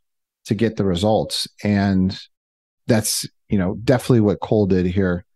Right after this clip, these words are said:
to get up to speed and, and launch the biggest coffee company in Colombia, which is crazy. I would say for you guys out there that maybe are, have been in the U S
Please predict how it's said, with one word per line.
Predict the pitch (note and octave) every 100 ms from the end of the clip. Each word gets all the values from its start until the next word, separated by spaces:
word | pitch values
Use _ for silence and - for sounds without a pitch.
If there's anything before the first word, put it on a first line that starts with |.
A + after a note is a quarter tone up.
| _
to | A#2
get | F#2 A2+
up | G#2+ G#2
to | - G2+ F#2 D2+
speed | - - - A#2 G#2+
and, | F#2
and | - G3 F#2+
launch | G#3+ A2 -
the | G2+
biggest | F2 G#2 G2 -
coffee | G2+ G2+ -
company | F#2+ G2+ F2+ G2 F#2
in | F2 F2
Colombia, | - F#2+ G#2 G2+ F#2 D#2+ F#2+ - _ _ _ _ _ _ _ _
which | E2+ G#2 F#2
is | F#2
crazy. | - F#2+ F#2+ F2 - _ _ _ _ _
I | - B2+
would | C#3 B2+
say | - C3+ C3 A#2+ _ _ _
for | B2+
you | C#3+
guys | E3+ C#3+ B2+ - - -
out | C#3 C#3
there | D3 C3+
that | A#2+
maybe | A#2+ C#3+ C#3
are, | A#2+ G2 A2+ A2
have | A2+ A2
been | G#2+ C3 B2
in | A2
the | A2+
U | G#2+ B2
S | A#2 A2+ - -